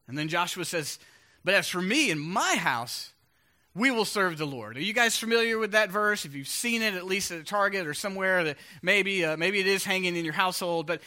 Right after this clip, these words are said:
it, it's a verse that I think we've reminded ourselves over the years, uh, as the people of God. And what Joshua is doing, he's saying, "Listen, all the way back to Abraham, I mean, this promise is that God would make for himself a people,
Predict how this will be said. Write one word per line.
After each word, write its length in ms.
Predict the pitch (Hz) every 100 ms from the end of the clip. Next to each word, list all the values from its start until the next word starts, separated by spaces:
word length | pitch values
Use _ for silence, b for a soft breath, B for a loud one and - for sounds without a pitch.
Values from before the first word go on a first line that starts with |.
| 175 160
it, 220 | 277 254
it's 120 | -
a 60 | 220
verse 300 | 285 277 -
that 160 | 208
I 80 | 185
think 220 | 226 233
we've 200 | 190 156
reminded 480 | 165 165 170 208 190
ourselves 480 | 151 143 165 147 139
over 140 | 147
the 80 | 139
years, 420 | 139 139 131 - - b b b
uh, 180 | - 120 -
as 160 | 135
the 80 | 147
people 300 | - 147 127
of 100 | 113
God. 260 | 123 90 113 _ _ _ _ _ _ _ _ B
And 60 | 220
what 140 | 269
Joshua 400 | 190 277 302 247
is 160 | 165 147
doing, 440 | 294 427 220 175
he's 200 | 170 208
saying, 320 | - 247 208
"Listen, 420 | 269 427 294 180 - B B B B B
all 200 | - 330
the 40 | 359
way 140 | 320
back 340 | 202 269 277 254
to 220 | 220 -
Abraham, 640 | 330 330 240 185 143 123 113 b b b b
I 60 | 208
mean, 100 | 262
this 140 | 320
promise 560 | - 262 294 339 254 208
is 80 |
that 160 | 202 185
God 280 | 202 233 269
would 140 | 226
make 320 | 185 233 269
for 100 | -
himself 440 | 220 226 - 233 190
a 60 |
people, 600 | 143 262 349 - 160 233